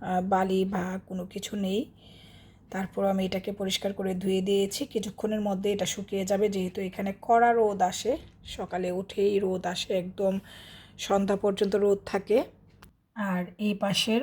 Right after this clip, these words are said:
উইন্ডোতেও, এটা হচ্ছে বাংলাদেশ থেকে আনা সরিষা।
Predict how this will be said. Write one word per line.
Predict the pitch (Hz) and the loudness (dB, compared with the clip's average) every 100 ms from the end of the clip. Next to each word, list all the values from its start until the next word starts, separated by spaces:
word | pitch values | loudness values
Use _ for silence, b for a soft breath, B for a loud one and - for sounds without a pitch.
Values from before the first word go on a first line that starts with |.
| - | 0
উইন্ডোতেও, | 202 202 202 196 220 277 349 b b b b | -2 0 0 0 2 2 2 b b b b
এটা | 190 190 | -4 0
হচ্ছে | 196 196 | 0 0
বাংলাদেশ | 208 202 196 196 208 | 2 4 4 2 -2
থেকে | 247 208 | -4 0
আনা | 208 202 196 | 0 2 0
সরিষা। | - 196 185 - 269 | -2 -4 0 4 4